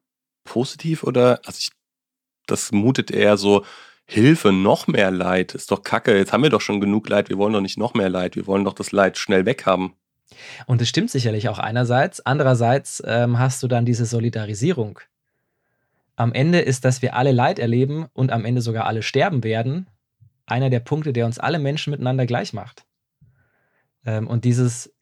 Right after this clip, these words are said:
Speaker 2: gemeinsam in Leid drinstecken und nee, nicht dieses Performer, happy, clappy, schaut mal, wie geil mein Urlaub ist und was ich für Kaffee trinke auf diesem tollen Grundstück. Yeah.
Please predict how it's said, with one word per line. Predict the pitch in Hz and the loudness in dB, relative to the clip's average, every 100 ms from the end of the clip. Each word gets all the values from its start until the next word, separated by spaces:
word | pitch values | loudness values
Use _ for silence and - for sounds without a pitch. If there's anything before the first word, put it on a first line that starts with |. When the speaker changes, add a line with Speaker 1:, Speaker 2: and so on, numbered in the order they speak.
| - | -4
Speaker 2:
gemeinsam | 113 120 151 156 131 | 0 2 2 0 -2
in | - 127 | 0 2
Leid | 117 120 131 | 4 2 0
drinstecken | 135 202 - 120 120 135 135 | 0 0 0 -2 -2 -2 -4
und | 127 120 | -2 -4
nee, | 120 127 127 | 0 0 2
nicht | 127 156 - | 2 0 2
dieses | 131 123 123 120 | 2 2 2 0
Performer, | - 117 117 127 131 135 | -2 -2 0 2 4 4
happy, | 127 127 131 127 | 4 2 2 -2
clappy, | - 131 135 123 | 0 0 2 0
schaut | 127 131 | 2 2
mal, | 131 117 | 0 0
wie | 117 | 0
geil | 123 131 | 2 2
mein | 123 113 | 2 0
Urlaub | 139 160 131 | 0 2 0
ist | 117 120 | -2 -2
und | 117 | -2
was | 117 | -2
ich | 120 | -4
für | - | -8
Kaffee | - 151 139 | -6 -4 -4
trinke | - 120 110 | -4 -4 -2
auf | 110 | -4
diesem | 117 107 113 113 107 | -6 -6 -4 -6 -6
tollen | - 117 117 113 113 107 _ - | -2 0 0 0 -2 -6 _ -4
Grundstück. | 120 170 175 - 120 165 - _ - - _ 117 | 2 2 0 0 0 0 -6 _ -20 -20 _ 0
Yeah. | 123 135 147 156 175 202 | 6 6 8 6 4 -2